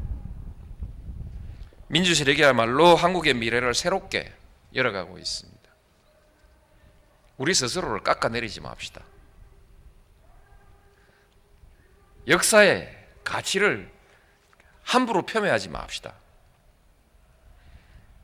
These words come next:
지금 이 시간에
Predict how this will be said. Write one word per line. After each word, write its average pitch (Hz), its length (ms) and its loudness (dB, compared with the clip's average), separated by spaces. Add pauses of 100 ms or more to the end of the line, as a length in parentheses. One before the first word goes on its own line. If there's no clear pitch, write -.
(2000)
지금 202 320 0
이 196 220 2
시간에 135 600 -2